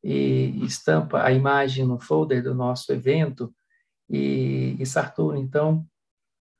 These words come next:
ele, segundo a tradição, vai cuidar, é, da agricultura, ele vai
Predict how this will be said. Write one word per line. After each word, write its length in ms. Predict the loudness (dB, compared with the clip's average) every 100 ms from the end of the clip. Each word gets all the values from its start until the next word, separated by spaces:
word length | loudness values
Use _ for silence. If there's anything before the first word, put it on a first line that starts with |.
| _ -4
ele, 380 | -2 0 -2 -6 _
segundo 480 | -6 0 2 4 2
a 40 |
tradição, 720 | 2 2 2 0 2 2 2 -4 _ _ _
vai 300 | 2 2 2
cuidar, 580 | 0 2 4 2 0 -8 _ _ _ _ _ -6
é, 380 | -2 -2 -2
da 140 | 0 0
agricultura, 840 | 0 -4 -6 -6 -2 2 2 0 -2
ele 180 | 0 0
vai 440 | 2 2 2 0